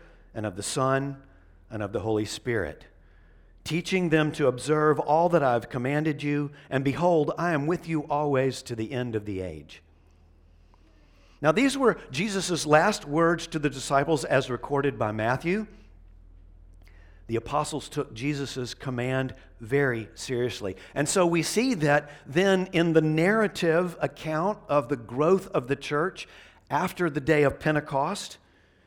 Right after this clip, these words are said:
in the book of Acts, whenever people repented and believed in Christ, the apostles, and then later the disciples of Christ, baptized people, baptized new Christians.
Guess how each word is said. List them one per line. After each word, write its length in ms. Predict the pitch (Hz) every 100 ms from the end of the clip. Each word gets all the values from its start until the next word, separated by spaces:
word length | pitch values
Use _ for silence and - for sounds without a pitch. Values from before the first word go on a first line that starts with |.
| _ _ _ _ _ -
in 120 | 156
the 80 | 147
book 200 | 202 202
of 140 | 151
Acts, 340 | 127 143 -
whenever 380 | 156 156 175 262
people 320 | - 202 180
repented 720 | 147 143 - 208 214 208 196 -
and 200 | 151 135
believed 480 | 135 165 196 190 -
in 280 | 147 139 127
Christ, 720 | - - 190 117 120 151 - - - -
the 100 | 139
apostles, 840 | 143 - 196 208 - 113 135 165 - - - - _ -
and 160 | 170
then 100 | 175
later 760 | 151 151 196 226 151 147 165 - -
the 80 | 147
disciples 640 | 143 - 170 196 175 127
of 140 | 127 -
Christ, 500 | 131 110 139 151 - -
baptized 960 | 120 156 180 170 - 113 85 82 - - -
people, 400 | 107 - 76 - _ -
baptized 580 | 220 214 190 101 -
new 140 | 185 208
Christians. 680 | 190 180 - - - -